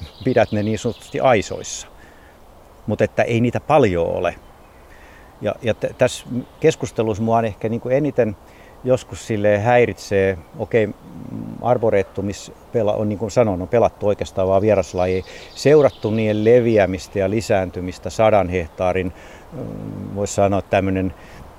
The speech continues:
suojattu Jurassic Parkki, <laughs> jossa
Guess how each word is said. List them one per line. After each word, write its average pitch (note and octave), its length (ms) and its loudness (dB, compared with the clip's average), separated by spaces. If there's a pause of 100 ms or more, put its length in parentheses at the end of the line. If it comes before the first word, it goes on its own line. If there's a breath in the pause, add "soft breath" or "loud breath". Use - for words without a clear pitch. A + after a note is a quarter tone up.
(120)
suojattu G#2+ 720 2 (140)
Jurassic A2 460 2 (120)
Parkki, F2+ 440 0 (360)
<laughs> B2+ 380 -4
jossa A#2+ 300 2